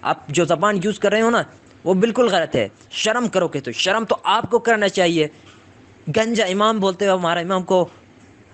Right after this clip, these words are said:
अगर गंज, अगर आप, आप personality में, आप, आपकी personality पे हिट करूँ, मैं आप लोगों के शख्सियत को आगे सामने ले आऊँ, मैं आप लोगों के मौलवियों की वो करतूतें मैं आपको सामने ले आऊँ जो हमारे सामने है, जिनका proof मेरे पास मौजूद है,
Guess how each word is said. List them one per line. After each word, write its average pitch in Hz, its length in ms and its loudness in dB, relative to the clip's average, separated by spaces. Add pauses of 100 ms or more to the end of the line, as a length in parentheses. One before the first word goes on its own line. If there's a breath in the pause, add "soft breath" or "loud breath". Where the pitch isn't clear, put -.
(100)
अगर 196 220 0
गंज, 196 400 -2
अगर 196 420 0
आप, - 240 -4 (120)
आप 190 180 -6
personality 196 460 -2
में, 202 140 -2
आप, 180 200 -6 (120)
आपकी 190 200 -2
personality 196 600 0
पे 175 100 -2
हिट 190 160 0
करूँ, 214 240 0
मैं 190 120 0
आप 196 140 0
लोगों 202 240 2
के 196 240 0 (300 loud breath)
शख्सियत 214 480 0
को 196 220 4
आगे 202 300 0
सामने 214 440 0
ले 202 100 2
आऊँ, 214 280 2 (300 loud breath)
मैं 180 80 2
आप 202 120 2
लोगों 208 160 2
के 196 120 2
मौलवियों 185 380 4
की 208 200 0
वो 170 600 0
करतूतें 196 420 0
मैं 214 120 2
आपको 202 200 0
सामने 214 320 0
ले 196 100 4
आऊँ 214 200 4
जो 196 120 2
हमारे 196 260 2
सामने 208 360 0
है, 202 100 4
जिनका 180 260 -2
proof 202 220 2
मेरे 202 180 4
पास 190 200 0
मौजूद 180 360 2
है, 202 180 0